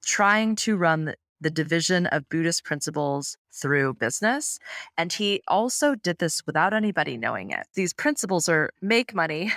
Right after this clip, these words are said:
<laughs> enjoy the money, and ensure that there's some meaning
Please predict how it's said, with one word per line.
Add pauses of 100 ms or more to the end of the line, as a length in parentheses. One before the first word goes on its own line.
<laughs>
enjoy
the
money, (580)
and
ensure
that
there's
some
meaning